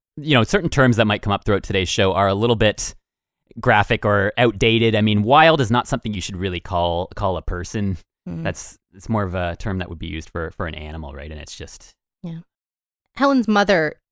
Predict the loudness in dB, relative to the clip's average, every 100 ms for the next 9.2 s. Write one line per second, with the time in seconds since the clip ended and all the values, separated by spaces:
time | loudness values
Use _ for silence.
0 | _ _ -10 0 2 2 2 2 0 0
1 | -6 -2 -2 -2 -4 -2 0 0 -2 -6
2 | -4 -2 -4 -6 _ _ -8 -6 -6 -6
3 | -6 -4 -4 -4 -4 -2 -2 0 0 0
4 | 0 0 -2 -4 -2 0 -2 0 0 0
5 | 0 0 2 2 0 -2 -6 -4 -2 2
6 | 2 2 0 0 -2 -4 -4 -2 -2 -2
7 | -2 -2 -2 -4 -6 -8 -6 -4 -4 -4
8 | -4 -4 -4 -4 -4 -2 0 0 -4 -8
9 | -10 -12